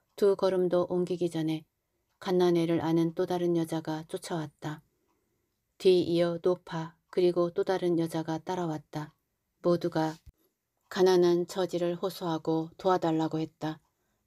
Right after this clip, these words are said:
네올로도프는 지갑에 있던 잔돈 육십 루블을 나누어 주고는 견딜 수 없는 슬픔을 안고 집으로 돌아왔다. 네올로도프를 맞아들이면서 관리인은 오늘 밤 농민들이 모인다고 보고했다.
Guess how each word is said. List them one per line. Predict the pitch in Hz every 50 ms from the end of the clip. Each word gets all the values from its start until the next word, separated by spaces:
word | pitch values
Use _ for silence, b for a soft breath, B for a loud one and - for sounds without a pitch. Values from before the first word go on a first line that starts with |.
| _
네올로도프는 | - 196 196 190 185 180 180 180 175 - - 180 180 180 180 175
지갑에 | - - - 190 185 175 180 170 170
있던 | 165 - - 175 170 175 170
잔돈 | - - 170 170 165 160 165 165 165 165 - _ _ _ _ -
육십 | 185 180 - - - 185 180 180
루블을 | 180 175 170 - 170 170 170 170 170 -
나누어 | 175 170 170 175 175 175 175
주고는 | 170 - - - - 165 156 160 156 156 - _ _ _ _ _ _ _ _ -
견딜 | - 190 180 175 180 185 180
수 | 175 - 196
없는 | 180 175 175 170 170 175 175
슬픔을 | - 196 180 - - 180 180 175 160
안고 | 156 160 160 156 - - 160 156 160 165 _ _ -
집으로 | - - 170 175 175 175 165 165
돌아왔다. | - 170 175 165 151 151 151 _ - - 151 151 - _ _ _ _ _ _ _ _ _ _ _ _ _ _ _ _ _ _ -
네올로도프를 | 202 196 190 185 185 180 180 175 - - 180 180 175 170 -
맞아들이면서 | 170 175 175 185 180 180 - 175 175 170 170 165 170 165 - 175 170 165 170 170 -
관리인은 | - 175 175 170 170 165 160 160 160 160 160 - _ _ _ _ _ _ _ _ _ _ _ -
오늘 | 202 190 190 190 185
밤 | - - 180 180 180
농민들이 | 175 185 185 180 180 180 180 170 175 165 170 170 170 -
모인다고 | 180 175 175 175 175 165 165 160 160 160 160 160
보고했다. | 165 - 170 170 - 160 156 147 - _ - 156 151 147